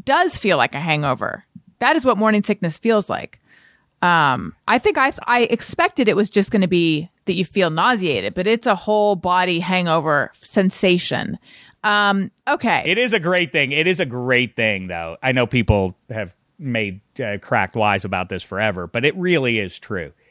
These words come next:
Speaker 2: If you made, if, if it were men's responsibility, the population of Earth would be, w-, would drop by about ninety percent.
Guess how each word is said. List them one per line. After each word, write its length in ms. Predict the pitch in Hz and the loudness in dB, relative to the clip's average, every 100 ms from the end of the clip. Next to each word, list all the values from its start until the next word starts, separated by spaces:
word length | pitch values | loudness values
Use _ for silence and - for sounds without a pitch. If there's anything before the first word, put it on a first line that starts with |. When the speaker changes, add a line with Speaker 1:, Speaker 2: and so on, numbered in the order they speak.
| _ _ _ _ _ _ - | _ _ _ _ _ _ -2
Speaker 2:
If 160 | 147 | 0
you 240 | 127 160 175 | 0 -2 -2
made, 460 | 156 151 151 143 - | 0 2 2 -2 -4
if, 200 | 131 117 | -4 -2
if 180 | 165 123 | -4 -2
it 100 | 139 | -2
were 160 | 143 123 | -2 0
men's 420 | 120 117 127 123 | 0 0 0 -4
responsibility, 1120 | 123 - 120 113 104 107 101 90 82 80 - _ - | -6 -4 -4 -4 -4 -4 -4 -6 -8 -12 -18 _ -16
the 220 | 117 117 | -6 -6
population 720 | - 127 117 120 110 104 - 98 | -2 -2 -2 -2 -2 -4 -4 -6
of 140 | 92 | -6
Earth 360 | 90 95 - 101 | -4 -4 -6 -8
would 180 | 87 | -6
be, 360 | 95 90 87 92 | -2 -2 -2 -4
w-, 200 | 131 113 | -4 -4
would 220 | 127 107 92 | -2 -4 -2
drop 360 | 107 98 92 | 0 2 2
by 160 | 104 92 | 0 0
about 380 | 87 92 90 - _ - | 0 0 -2 -6 _ -4
ninety 440 | 110 101 101 95 | 0 0 0 -2
percent. 440 | - 90 - 78 | -6 -10 -8 -10